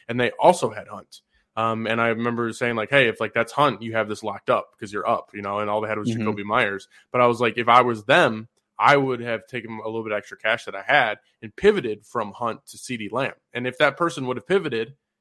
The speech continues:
Speaker 1: and gotten the, off of the, the, the Hunt chalk and went to CeeDee Lamb, like, they would have taken down, uh, one of our listeners. And it just proved, you know, luckily they, they are on the good side of, um, not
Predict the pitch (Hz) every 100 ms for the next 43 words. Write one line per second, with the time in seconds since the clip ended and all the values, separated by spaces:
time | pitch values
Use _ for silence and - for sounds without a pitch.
0 | _ 117 113 117 113 117 117 110 117 123
1 | 113 104 110 107 98 - 123 101 - 151
2 | 143 107 107 107 101 - 107 98 135 120
3 | 101 - 110 113 117 107 - 104 104 101
4 | 98 101 104 _ _ _ 110 101 - -
5 | 113 104 98 151 - 110 107 107 110 -
6 | - 143 123 113 117 123 165 170 143 123
7 | 120 113 127 127 120 110 131 135 - 117
8 | 113 104 104 101 98 - _ _ 110 104
9 | 101 107 117 113